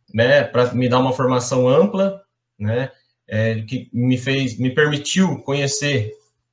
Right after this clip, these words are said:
todo esse universo, né, dos esportes, da parte educacional também, é, e também, querendo ou não, relacionado à, à saúde, né,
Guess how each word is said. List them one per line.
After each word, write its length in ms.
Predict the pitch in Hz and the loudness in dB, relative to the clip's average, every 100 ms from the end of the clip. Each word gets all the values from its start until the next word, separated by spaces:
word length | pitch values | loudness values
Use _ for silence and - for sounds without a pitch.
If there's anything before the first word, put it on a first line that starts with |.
| _ _ _ _ | _ _ _ _
todo 200 | 165 180 | 4 4
esse 160 | 170 156 | -2 -4
universo, 680 | 147 120 127 147 139 - | -4 2 4 4 4 -2
né, 140 | 120 131 | -2 -2
dos 180 | 113 123 | -4 -6
esportes, 640 | 113 117 123 160 147 - - _ _ _ _ _ _ | -4 4 6 6 2 -4 -16 _ _ _ _ _ _
da 100 | 120 | -2
parte 300 | 117 135 139 | 2 2 2
educacional 680 | 127 127 127 123 113 143 147 | -4 -4 -4 -2 2 2 2
também, 520 | 123 110 - 156 156 - _ _ _ _ _ _ _ | 0 0 0 0 -4 -10 _ _ _ _ _ _ _
é, 360 | 113 113 110 - | -4 -2 -4 -6
e 60 | - | -2
também, 420 | 170 139 139 185 | 2 4 2 0
querendo 260 | 156 143 139 | 0 0 0
ou 80 | |
não, 220 | 131 139 123 | -2 0 0
relacionado 500 | 123 123 123 123 127 | 0 0 -2 -2 -2
à, 200 | 117 113 | -4 -6
à 20 | |
saúde, 560 | - 120 117 190 131 120 | -2 -2 0 -2 -2 -2
né, 300 | 147 170 | -2 -4